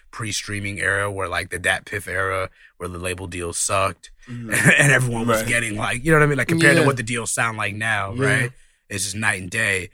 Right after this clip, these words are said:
Speaker 1: So you kinda were like, "For, for that, for that, for that deal, I'll just keep doing it myself," right?
Speaker 2: Right.
Speaker 1: And then you created all these, like, independent hustlers. Um, but the transition of, like,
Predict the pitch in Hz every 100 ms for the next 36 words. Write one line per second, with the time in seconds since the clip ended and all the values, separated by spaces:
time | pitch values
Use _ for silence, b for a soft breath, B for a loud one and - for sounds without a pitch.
0 | b - 104 101 117 104 98 90 87 -
1 | _ _ _ _ - - 78 - 80 117
2 | - - 87 - - - 85 101 127 98
3 | 90 110 101 - 101 98 92 85 - 120
4 | 82 85 87 120 104 92 87 82 b b
5 | - 104 110 92 95 95 90 90 - 90
6 | 85 - 85 80 110 - 92 92 85 -
7 | B B B 98 101 90 85 82 85 _
8 | _ _ _ - 104 120 - 101 - 110
9 | 98 92 104 - 104 95 92 90 87 90